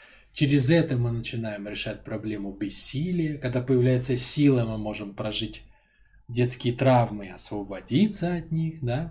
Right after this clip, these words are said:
потому что уже хватает силы, как бы, пробить их волей своей. Один из важнейших инструментов — это целевой образ,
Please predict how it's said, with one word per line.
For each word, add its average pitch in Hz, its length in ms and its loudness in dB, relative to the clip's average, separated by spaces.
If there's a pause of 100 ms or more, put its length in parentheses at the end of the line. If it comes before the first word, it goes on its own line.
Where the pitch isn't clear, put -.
потому - 140 -14
что 113 160 -4
уже 110 160 -4
хватает 120 480 0
силы, 127 320 0
как 101 200 -12
бы, 98 120 -14
пробить 113 480 -2
их - 140 -14
волей 107 340 -4
своей. 92 480 -14 (1500)
Один 165 420 4
из 127 180 4
важнейших 135 1080 2
инструментов — 117 720 0
это 113 180 -4
целевой 147 560 10
образ, 143 720 0